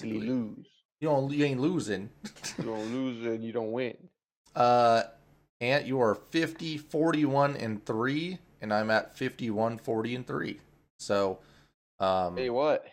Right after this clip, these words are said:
Speaker 1: fifty-two percent basically for both of us. And Rich is getting close to that fifty mark. Uh, what else did we
Speaker 2: Not
Speaker 1: have?
Speaker 2: bad doing
Speaker 1: No.
Speaker 2: every game.
Speaker 1: <laughs> It's impossible to do every game, and we're hitting over fifty percent. I'll take it.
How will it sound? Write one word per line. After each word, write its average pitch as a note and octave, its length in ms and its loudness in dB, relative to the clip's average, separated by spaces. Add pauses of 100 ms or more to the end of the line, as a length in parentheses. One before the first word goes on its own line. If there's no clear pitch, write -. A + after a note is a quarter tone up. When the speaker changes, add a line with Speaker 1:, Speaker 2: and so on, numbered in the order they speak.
(420)
Speaker 1:
fifty-two B2+ 460 -4
percent C3 500 -2
basically G#2+ 400 -4
for G#2 120 -10
both G2+ 300 -4
of F#2+ 100 -6
us. A#2 320 -2 (100)
And A2+ 100 -14
Rich A2 240 -4
is A2 80 -8
getting A#2 220 -4
close A#2 300 -2
to B2 60 2
that - 240 0
fifty C#3 300 0
mark. G2+ 400 0 (960)
Uh, G2 480 2
what A#2+ 160 4
else A#2+ 220 2
did G2+ 180 -4
we G2 80 -2
Speaker 2:
Not D3 120 0
Speaker 1:
have? F2+ 80 2 (320)
Speaker 2:
bad - 80 -18 (180)
doing G#2+ 260 -8
Speaker 1:
No. A3 300 8
Speaker 2:
every - 100 -4
game. A2+ 480 -12
Speaker 1:
<laughs> - 200 -2
It's F#3 140 -2
impossible F#3+ 680 10
to E3+ 80 -2
do E3+ 180 0
every D#3+ 200 2
game, D3 280 0
and C3 120 -4
we're C3 300 2
hitting C#3 300 0
over B2 220 2
fifty C3 340 -4
percent. - 360 -6
I'll F#2+ 120 -8
take - 320 -8
it. - 100 -18